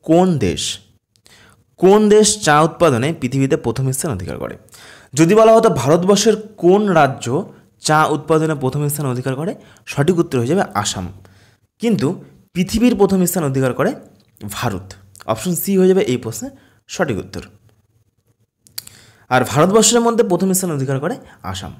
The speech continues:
ওকে, এরপরে দেখো নেক্সট প্রশ্ন, আঠারো নম্বর প্রশ্ন, রাষ্ট্রপতির অপসারণ বা যাকে ইমপিচমেন্ট বলা হয়, এটিও কিন্তু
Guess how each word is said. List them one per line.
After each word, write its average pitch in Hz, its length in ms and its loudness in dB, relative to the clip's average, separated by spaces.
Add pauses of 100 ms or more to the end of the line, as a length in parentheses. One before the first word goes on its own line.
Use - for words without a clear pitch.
(200)
ওকে, 208 120 -8 (1800)
এরপরে 202 260 4
দেখো 240 180 4
নেক্সট 170 200 4
প্রশ্ন, 190 180 2 (220)
আঠারো 156 240 4
নম্বর 170 200 2
প্রশ্ন, 117 180 -4 (640)
রাষ্ট্রপতির 220 760 2 (220)
অপসারণ 123 440 0 (480)
বা 127 60 2 (100)
যাকে 139 180 2 (180)
ইমপিচমেন্ট 190 600 -4
বলা 85 180 -2
হয়, 87 120 -8 (360)
এটিও 147 200 0
কিন্তু 185 140 0